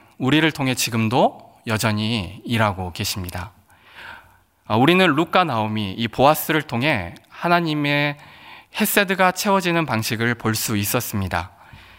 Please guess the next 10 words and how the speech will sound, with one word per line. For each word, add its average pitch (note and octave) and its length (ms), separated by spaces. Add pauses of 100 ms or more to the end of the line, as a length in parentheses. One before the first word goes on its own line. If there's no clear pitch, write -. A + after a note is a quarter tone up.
(540)
자기 D3 260
자신을 E3+ 560
넘어서서 A#2 760 (500)
다른 D3+ 300
사람을 D#3 420
위하는 C#3+ 380
방식으로 A2+ 760 (360)
사람들에게 C#3+ 800 (420)
헤세드가 C#3+ 480
채워졌습니다. G2 960